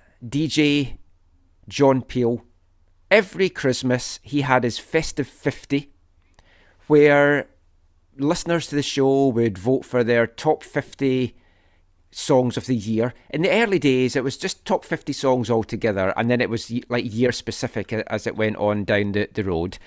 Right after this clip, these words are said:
So I'm not gonna have a, a festive fifty, but I am gonna have a festive fifteen. So what I'm gonna be doing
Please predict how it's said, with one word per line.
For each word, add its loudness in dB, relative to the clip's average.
So 6
I'm 4
not 2
gonna 0
have 2
a, 6
a -2
festive -4
fifty, -8
but 4
I 2
am 0
gonna 0
have -2
a -8
festive -8
fifteen. -6
So -2
what 4
I'm 0
gonna 2
be 2
doing 2